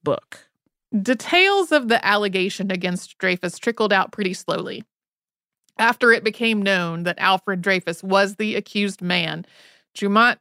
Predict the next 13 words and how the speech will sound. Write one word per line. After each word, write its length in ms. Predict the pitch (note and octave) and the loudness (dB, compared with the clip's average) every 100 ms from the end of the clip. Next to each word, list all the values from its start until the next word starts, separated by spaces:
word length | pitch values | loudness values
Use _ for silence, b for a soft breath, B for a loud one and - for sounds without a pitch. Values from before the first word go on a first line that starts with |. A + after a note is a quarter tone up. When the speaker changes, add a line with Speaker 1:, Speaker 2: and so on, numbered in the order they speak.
| - | -6
Speaker 2:
published 520 | - C#4 C#4+ C#4+ - | -2 0 2 0 -2
a 60 | C#4 | -6
piece 440 | - A#3+ A#3+ - | -2 -2 -2 -2
in 140 | G#3+ | -2
which 180 | G#3 G3+ | 0 -2
he 100 | - | -6
traced 520 | G#3+ - A#3 A#3+ - - | -6 0 0 0 -6 -8
the 180 | G3+ | -2
purported 640 | G#3+ - A3 - D4+ D#4 C#4 | -2 0 -2 0 0 0 -2
history 600 | - D4 - B3+ B3 A3+ | -2 -2 -2 -2 0 0
of 120 | G3 | 0
Jewish 480 | - G#3 G#3+ A3+ - | -2 2 2 2 -2
betrayers. 880 | - G3+ - E3+ D#3+ - - - | -6 -4 0 0 0 -4 -8 -12